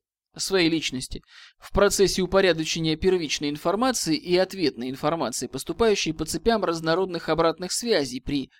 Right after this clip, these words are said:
поведении, выстроенном на основе соотнесения двух потоков оперативной информации, чувственной и памятной. Вся памятная некогда пришла в психику как первичная.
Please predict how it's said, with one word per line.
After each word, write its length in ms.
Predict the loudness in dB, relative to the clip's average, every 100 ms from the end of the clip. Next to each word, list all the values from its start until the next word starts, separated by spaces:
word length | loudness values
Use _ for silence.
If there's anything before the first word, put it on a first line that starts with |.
| -2
поведении, 640 | 0 0 0 0 0 0
выстроенном 640 | 0 -2 0 0 0 -2 -4
на 120 | -4
основе 380 | -4 -4 -2 -4
соотнесения 800 | -2 -2 -2 -8 -4 -2 -4
двух 240 | -2 -4 -2
потоков 480 | -2 0 0 -2 -8 -20 -16
оперативной 640 | -10 -2 0 0 -2 0 0
информации, 720 | 0 -2 0 -2 -2 -4 -4 _ _
чувственной 540 | -6 -6 -6 -8 -8
и 40 | 0
памятной. 560 | 0 0 -4 -6 -8 -10 _ _ _ _ _ _
Вся 260 | 2 2
памятная 460 | 4 0 0 -4 -4
некогда 380 | -2 -2 0 0
пришла 480 | 0 -4 0 0 0
в 60 |
психику 540 | -4 -6 -6 -4 -4 -2
как 200 | -4 -2
первичная. 720 | -2 -2 -4 -6 -8 -10